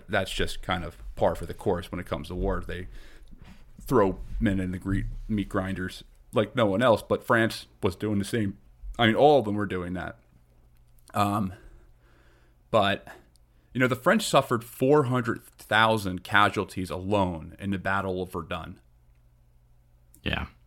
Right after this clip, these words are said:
Speaker 2: Nuts.
Speaker 1: Which was one of the larger, largest battles in the entire war. Four hundred thousand casualties. So four hundred thousand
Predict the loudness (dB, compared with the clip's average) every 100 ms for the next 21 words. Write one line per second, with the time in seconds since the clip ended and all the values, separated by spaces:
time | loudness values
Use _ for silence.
0 | _ _ _ _ 2 4 4 0 0 -2
1 | 2 2 2 2 0 -2 -8 _ _ _
2 | _ _ -4 6 8 8 4 0 -4 -12
3 | 0 6 6 6 2 2 -2 0 0 -2
4 | -4 -6 -12 -8 -4 -2 -2 0 0 0
5 | -2 -2 -2 -4 -8 -10 -16 2 6 6
6 | 2 0 0 0 0 2 2 2 -4 -6
7 | -12 -16 _ -4 -2 4 4 4 -2 4
8 | 6 6 4 -2